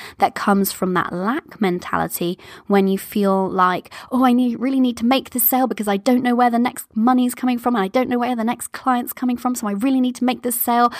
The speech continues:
but oh no, I'm worried about making this sale 'cause I'm worried about asking for money.'" Can you see what a push-pull situation that is, and how we can actually repel money with our energy?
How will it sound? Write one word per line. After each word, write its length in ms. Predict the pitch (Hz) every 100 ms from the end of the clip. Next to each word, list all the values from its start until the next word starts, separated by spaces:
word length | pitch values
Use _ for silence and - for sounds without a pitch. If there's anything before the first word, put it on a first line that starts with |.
| - -
but 80 |
oh 100 | 214
no, 200 | 240 262
I'm 160 | 254 226
worried 200 | 254 247
about 220 | 247 240
making 260 | 240 233 233
this 140 | 240
sale 240 | - 240 233
'cause 100 | 226
I'm 140 | 202
worried 220 | 226 233
about 180 | 233 247
asking 400 | 240 247 - 226
for 120 | 226
money.'" 200 | 226 220
Can 100 | 220
you 60 | 202
see 280 | - - 262
what 160 | 233
a 40 | -
push-pull 600 | - 226 - - 226 202
situation 520 | - - 190 196 -
that 120 | 175
is, 160 | - - - -
and 120 | - 196
how 100 | 202
we 80 |
can 120 | 202 208
actually 380 | - - 185 - - -
repel 520 | 202 - - 190 185
money 320 | 190 190 180
with 240 | - 196
our 140 | 185 160
energy? 460 | 190 233 226 -